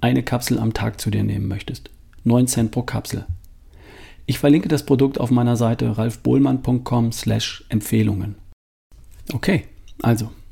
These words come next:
deine Stressresistenz kannst du auf natürliche Art einfach und leicht verbessern. Ganz neu, wissenschaftlich bewiesen und von Teetrinkern schon seit Jahrhunderten erprobt. Aber jetzt halt auch, ohne dass du sieben Tassen Tee am Tag trinken musst. Einfach mit zweihundert Milligramm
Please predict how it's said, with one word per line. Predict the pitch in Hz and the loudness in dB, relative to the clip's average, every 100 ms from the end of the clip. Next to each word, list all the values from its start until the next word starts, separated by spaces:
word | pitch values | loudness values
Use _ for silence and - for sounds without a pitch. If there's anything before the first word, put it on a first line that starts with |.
| - - | -8 -2
deine | 107 107 | 0 -2
Stressresistenz | - 147 147 170 156 - 156 151 151 | -2 -2 2 2 0 0 2 2 2
kannst | 123 117 | 0 2
du | 113 | -2
auf | 107 | 0
natürliche | 107 - 156 147 - | 0 4 4 2 0
Art | 123 127 123 - - | 2 0 -2 -12 0
einfach | 120 127 117 | 0 2 0
und | 107 101 | 0 0
leicht | 107 - | 0 -2
verbessern. | 113 104 104 101 104 - - - - | -4 -4 -4 -6 -8 -12 -20 -14 0
Ganz | 127 - | 2 2
neu, | 131 123 120 | 2 2 2
wissenschaftlich | 120 135 131 143 127 113 | 2 2 0 -2 -2 -2
bewiesen | 107 104 175 196 208 - - - - - | 0 0 0 -2 -4 -12 -20 -20 -4 0
und | 208 | 2
von | - 117 | 0 2
Teetrinkern | 139 151 147 135 131 | 2 2 2 2 0
schon | 123 120 | 2 2
seit | 117 117 | 2 2
Jahrhunderten | 104 117 113 117 | 2 2 2 0
erprobt. | - - - - - - - - - - - | -2 -6 -8 -8 -12 -20 -20 -20 -20 -6 2
Aber | 117 | 4
jetzt | 131 165 - | 4 0 -2
halt | 156 - | -2 0
auch, | 131 - - - - - | -2 -4 -16 -20 -6 4
ohne | 127 127 | 4 4
dass | 120 | 0
du | - 110 | 0 4
sieben | 120 127 | 4 4
Tassen | - 117 117 | 2 0 2
Tee | 123 | 2
am | 120 107 | 2 0
Tag | 110 - | -2 -4
trinken | - - 92 | -4 -2 -2
musst. | 95 - - - - | -6 -10 -18 -20 -2
Einfach | 131 147 131 | -2 0 0
mit | 113 - | -2 -2
zweihundert | 110 127 135 127 | 0 2 2 4
Milligramm | 110 117 113 110 | 2 2 2 0